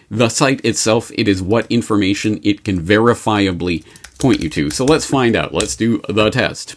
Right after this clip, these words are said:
Let's find out what they have to say about Peter Thiel. Now, what do they say? Unlike every source we've seen so far, immediately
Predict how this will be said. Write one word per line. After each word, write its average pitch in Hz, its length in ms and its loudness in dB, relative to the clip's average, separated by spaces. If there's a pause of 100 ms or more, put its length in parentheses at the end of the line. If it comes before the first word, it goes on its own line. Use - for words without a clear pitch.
(120)
Let's 113 220 2
find 113 220 2
out 107 80 4
what 101 100 0
they 98 80 0
have 98 140 0
to 98 60 -8
say 98 140 0
about 92 200 -2
Peter 101 200 -2
Thiel. 110 340 -4 (340)
Now, 120 160 2
what 180 200 4
do 170 80 -4
they 196 240 2
say? 76 420 -2 (220)
Unlike 170 460 2
every 160 320 2
source 143 320 -2
we've 123 120 -4
seen 127 220 -2
so 104 200 -2
far, 110 340 -2 (200)
immediately 117 840 0